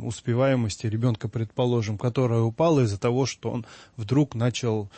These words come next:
ну, увлекся игроманией или вдруг начал употреблять что-то. Вот. А так как на сегодня, в две тысячи двадцать первом году, у нас родителями первоклашек являются родители девяностых годов,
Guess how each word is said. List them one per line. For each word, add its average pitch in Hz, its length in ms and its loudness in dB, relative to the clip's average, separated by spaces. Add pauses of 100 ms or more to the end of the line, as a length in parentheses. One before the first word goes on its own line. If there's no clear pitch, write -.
(340)
ну, 110 400 -2
увлекся 123 420 0
игроманией 120 680 2
или 104 160 -4
вдруг 104 340 -4
начал 98 540 -6
употреблять 101 580 -8
что-то. - 340 -16
Вот. 110 220 -4 (360)
А 139 120 2
так 143 240 0
как 110 240 -8 (240)
на 135 100 4
сегодня, 120 580 2
в 104 60 -8
две 113 160 -2
тысячи 120 260 -6
двадцать 113 360 -4
первом 107 340 0
году, 95 380 -8 (120)
у 123 80 -4
нас 117 340 -4 (200)
родителями 120 800 0
первоклашек 120 880 -2
являются 110 680 -2 (200)
родители 113 680 -2 (420)
девяностых 120 720 0
годов, 135 380 2